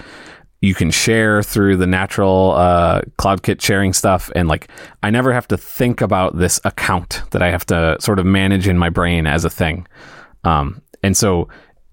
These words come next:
it seems like that's, like, exactly what you were going for here. And I feel like that was what was really exciting whenever I saw that this was a, a thing that was about to come into the world.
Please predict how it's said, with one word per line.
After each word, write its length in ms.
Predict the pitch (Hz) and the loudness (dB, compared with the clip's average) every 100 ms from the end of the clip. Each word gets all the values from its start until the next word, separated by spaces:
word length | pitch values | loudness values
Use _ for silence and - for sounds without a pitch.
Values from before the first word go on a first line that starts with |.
| - | -8
it 160 | 101 - | -6 -2
seems 320 | - 196 147 | 2 2 2
like 140 | 110 | 0
that's, 200 | - 101 | -2 -2
like, 120 | 113 98 | -2 0
exactly 560 | 92 107 101 - 107 | 0 0 -2 0 2
what 160 | 98 80 | 2 2
you 100 | 90 | 2
were 80 | 85 | 2
going 280 | 98 92 | 0 0
for 180 | 87 87 | -2 -4
here. 200 | 90 78 | 0 0
And 100 | 78 | 0
I 60 | 90 | 0
feel 140 | - | 0
like 140 | 104 - | -2 0
that 240 | 98 101 | -4 -2
was 240 | 98 87 92 | -2 0 2
what 220 | 95 76 | 0 2
was 360 | 90 80 - - _ | 0 0 -4 -10 _
really 300 | 123 123 104 | 0 2 2
exciting 600 | 90 - 101 92 82 85 - | 0 -2 0 0 0 -2 -2
whenever 420 | 104 101 92 92 | 0 2 2 0
I 80 | 98 | 0
saw 220 | - 92 | 0 -2
that 140 | 90 | -2
this 180 | 95 - | -4 -2
was 120 | 85 | -2
a, 100 | 82 - - _ | -4 -6 -20 _
a 60 | - | -8
thing 260 | - 107 90 | -2 -2 0
that 80 | |
was 120 | 90 90 | 0 0
about 200 | 82 76 | -2 -2
to 60 | |
come 160 | - 85 | -4 -2
into 180 | 80 78 | 0 0
the 80 | |
world. 300 | 78 78 78 | 0 0 -4